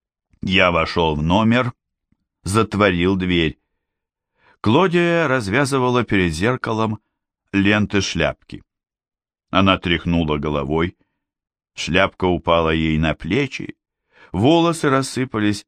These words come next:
в золотистом блеске дождинок. Я вздохнул с облегчением. Ее детское платье, ленточки — все это было так мирно, так уютно, и в руках она держала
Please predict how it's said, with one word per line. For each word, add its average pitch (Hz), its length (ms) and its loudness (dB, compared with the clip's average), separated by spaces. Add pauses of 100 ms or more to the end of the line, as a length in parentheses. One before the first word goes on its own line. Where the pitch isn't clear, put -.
(100)
в - 40 -8
золотистом 101 720 2
блеске 95 460 0
дождинок. 87 800 -2 (720)
Я 170 260 2
вздохнул 123 540 0
с - 80 -6
облегчением. 78 840 -4 (680)
Ее 220 300 2
детское 165 480 0
платье, 98 640 -2
ленточки — 101 800 -2 (560)
все 120 280 0
это 131 280 0
было 107 340 2
так 120 320 -2
мирно, 85 580 0
так 87 320 -2
уютно, 85 640 -2 (720)
и 101 100 4
в 110 80 2
руках 113 440 2
она 151 200 2
держала 120 640 0